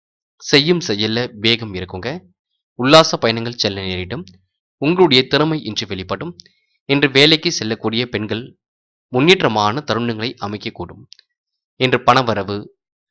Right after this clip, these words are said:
அதிகப்படியாகவே இருக்குங்க. மனதில் எண்ணற்ற மகிழ்ச்சி நிலவுங்க. பழைய பிரச்சனைகளுக்கு தீர்வு கிடைக்கும். அதே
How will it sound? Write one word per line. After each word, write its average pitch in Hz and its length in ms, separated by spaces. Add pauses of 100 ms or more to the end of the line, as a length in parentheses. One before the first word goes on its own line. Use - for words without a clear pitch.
(120)
அதிகப்படியாகவே 110 840
இருக்குங்க. 87 320 (680)
மனதில் 143 420 (180)
எண்ணற்ற 156 320 (100)
மகிழ்ச்சி 95 280 (120)
நிலவுங்க. 87 360 (760)
பழைய 120 320
பிரச்சனைகளுக்கு 139 540
தீர்வு 104 260
கிடைக்கும். 104 420 (600)
அதே 147 200